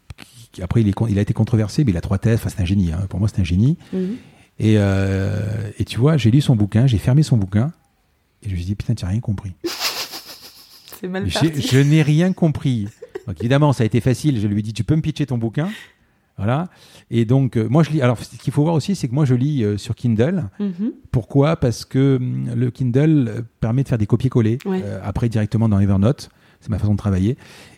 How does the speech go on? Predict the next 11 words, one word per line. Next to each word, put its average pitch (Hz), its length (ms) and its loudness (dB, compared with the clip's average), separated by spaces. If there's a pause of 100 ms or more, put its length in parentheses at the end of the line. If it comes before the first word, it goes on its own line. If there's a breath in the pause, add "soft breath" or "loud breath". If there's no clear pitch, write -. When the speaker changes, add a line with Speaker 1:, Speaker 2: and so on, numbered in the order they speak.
Speaker 1:
Et, 117 180 2
euh, 104 1160 0
parce 107 140 -2
qu'il - 80 -12
faut - 80 -6
comprendre, 160 340 -2
hein, 156 60 0
je 131 60 -4
veux 117 40 -8
dire, 107 100 -4
un, 101 80 -4